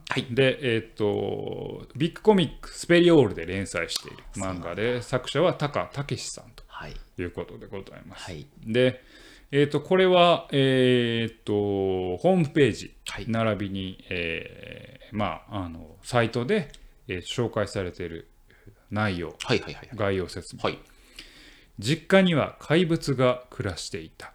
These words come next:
Speaker 1: はい。
Speaker 2: 兄貴という名の。
Speaker 1: うん。
Speaker 2: 「二十九歳夏、会社からの長めの休みをもらった僕」、まあ、主人公末吉っていうんですけど、まあ、
Speaker 1: 末吉ちゃんね。
Speaker 2: 僕末吉は、
Speaker 1: うん。
Speaker 2: 久しぶりに、えー、実家に帰省したと。
Speaker 1: はい。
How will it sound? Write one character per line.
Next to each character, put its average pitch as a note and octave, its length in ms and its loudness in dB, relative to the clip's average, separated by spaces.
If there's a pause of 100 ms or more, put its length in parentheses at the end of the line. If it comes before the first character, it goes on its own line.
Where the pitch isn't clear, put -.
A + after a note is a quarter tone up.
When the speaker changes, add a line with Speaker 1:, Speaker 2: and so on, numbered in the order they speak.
Speaker 1:
は - 200 -4
い。 - 20 4
Speaker 2:
兄 B2+ 140 4
貴 - 160 -12
と D#2 120 -12
い D2+ 120 -12
う D2 60 -14
名 C#2+ 40 -20
の。 - 60 -20 (340)
Speaker 1:
う F#2+ 60 -10
ん。 D#2+ 120 -10 (420)
Speaker 2:
「二 E3 120 6
十 C#3+ 160 6
九 B2+ 200 4
歳 F#2+ 240 -2
夏、 F2 400 -10 (240)
会 E3 220 2
社 F3+ 160 0
か F3+ 100 2
ら D#3+ 100 4
の A#2 140 2
長 A#2 240 0
め C#3+ 140 2
の C#3+ 320 0
休 B2+ 240 -4
み C3 140 4
を G2+ 80 0
も F#2 100 -4
ら F#2 100 -2
っ - 80 -10
た F#2+ 120 -6
僕」、 F#2+ 380 -8
ま C#3+ 80 2
あ、 - 20 2
主 F3 120 2
人 G3 160 4
公 - 100 -2
末 C3 260 4
吉 - 240 -6
っ - 20 -18
て F2+ 80 -10
い E2 60 -10
う - 20 -14
ん D#2+ 40 -14
で D#2+ 100 -20
す - 80 -20
け G2 60 -14
ど、 - 140 -18
ま A#2 120 -2
あ、 - 20 -4
Speaker 1:
末 G#2 160 -4
吉 B2 160 2
ち - 80 -6
ゃ - 20 -2
ん - 20 -4
ね。 G#2 60 -6
Speaker 2:
僕 - 20 -6
末 A2+ 160 0
吉 - 220 -8
は、 E3+ 220 2
Speaker 1:
う G#2 40 -10
ん。 D#2 160 -10 (300)
Speaker 2:
久 F3 180 0
し F3 180 -2
ぶ F3+ 140 -2
り G3 80 2
に、 A3 260 4
え G2 180 -2
ー、 - 20 -6
実 F#2 160 -6 (160)
家 - 40 0
に D3 80 -2
帰 - 100 -10
省 - 60 -12 (200)
し - 100 -14
た - 80 -20
と。 - 180 -20
Speaker 1:
は D#2+ 80 -10
い。 - 100 -14